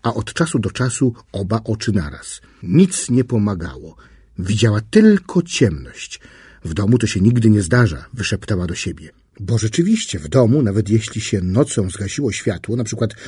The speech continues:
już po wieczornych przytulaniach, a przed zaśnięciem przez jakiś czas było zupełnie ciemno, a potem dawało się coś zobaczyć. Niewyraźnie, ale zawsze. Szafkę, półkę, okno, Pypcia, a tu nic. Wiadomo, że szafki i półki nie było,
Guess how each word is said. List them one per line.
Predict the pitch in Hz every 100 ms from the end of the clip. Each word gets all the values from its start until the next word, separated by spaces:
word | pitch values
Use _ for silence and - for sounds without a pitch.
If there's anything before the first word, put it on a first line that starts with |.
| -
już | 127 214 -
po | 117
wieczornych | 104 98 139 104 98
przytulaniach, | - 123 98 80 71 110 175 - -
a | -
przed | 110 - 113
zaśnięciem | 92 104 - 104 82 - 123 165 - -
przez | - 107
jakiś | 123 117 113 -
czas | 98 87
było | 85 254 247
zupełnie | 98 107 104 92 90
ciemno, | - 78 104 -
a | -
potem | - 90 - 101 170 - -
dawało | 80 78 82
się | 80 120
coś | 95 90
zobaczyć. | 131 208 262 - - - _ -
Niewyraźnie, | 214 294 156 85 76 76 143
ale | 110 104 180
zawsze. | 90 - - 90 -
Szafkę, | - 98 - 107
półkę, | - 101 95 104
okno, | - 101 - 101 98 -
Pypcia, | 117 110 - 113 -
a | -
tu | -
nic. | 120 151 175 - - _ _ _ - - -
Wiadomo, | - - 76 110 156 156
że | 113 90
szafki | - 101 - - 180
i | -
półki | - 98 - 127
nie | 104
było, | 104 151 85